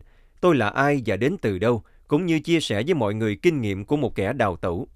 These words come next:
Dù vậy, cũng có một số vấn đề đối với những người hy vọng sẽ thu hẹp khoảng cách Nam Bắc. Khán giả của họ đa số thuộc thành phần lớn tuổi, có thể vì nội dung họ thực hiện chỉ hấp dẫn thế hệ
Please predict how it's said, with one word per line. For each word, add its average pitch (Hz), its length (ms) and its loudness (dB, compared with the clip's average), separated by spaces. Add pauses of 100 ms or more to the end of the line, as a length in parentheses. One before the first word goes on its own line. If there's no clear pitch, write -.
(1300)
Dù 139 200 2
vậy, 117 360 2
cũng 160 160 2
có 214 80 6
một 147 180 2
số 165 180 2
vấn 185 160 0
đề 120 200 4
đối 139 160 2
với 196 120 4
những 143 200 -2
người 113 200 2
hy 139 220 0
vọng 98 200 -2 (200)
sẽ 120 240 -2
thu 147 180 -2
hẹp 107 220 -4
khoảng 107 240 -4
cách - 240 -2
Nam 113 240 0
Bắc. 131 120 -2 (640)
Khán 190 180 2
giả 156 140 4
của 175 140 0
họ 117 200 2
đa 139 180 2
số 147 260 0
thuộc 123 240 -4
thành 110 160 -4
phần 101 240 -4
lớn 127 240 -2
tuổi, 110 300 -2 (280)
có 208 100 4
thể 151 160 2
vì 127 160 -2
nội 110 220 -2
dung 143 180 0
họ 110 120 0
thực - 180 -6
hiện 101 220 -4
chỉ 117 180 -4
hấp 170 160 -4
dẫn 110 260 -4
thế 185 140 0
hệ 101 260 -2